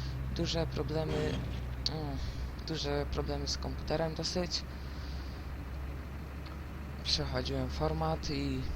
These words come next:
teraz mam małe problemy. Chwila, bo ja chyba tam na tą pętelkę muszę jechać. Czy nie? Tak, wydaje mi się, na tą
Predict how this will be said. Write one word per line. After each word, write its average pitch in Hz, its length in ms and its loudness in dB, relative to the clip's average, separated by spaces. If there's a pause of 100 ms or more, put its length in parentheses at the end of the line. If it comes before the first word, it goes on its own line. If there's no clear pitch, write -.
(300)
teraz 131 360 0
mam 123 240 2
małe 120 380 2
problemy. 120 500 -2 (760)
Chwila, 165 220 4
bo 151 80 6
ja 170 80 6
chyba 190 220 4
tam 190 400 2 (160)
na 185 120 2
tą 185 200 0
pętelkę 185 600 0
muszę 131 320 2
jechać. 67 640 0 (1700)
Czy - 140 4
nie? 117 240 0 (3750)
Tak, 170 260 2
wydaje 123 300 2
mi 123 80 2
się, - 120 2
na 123 80 2
tą - 120 0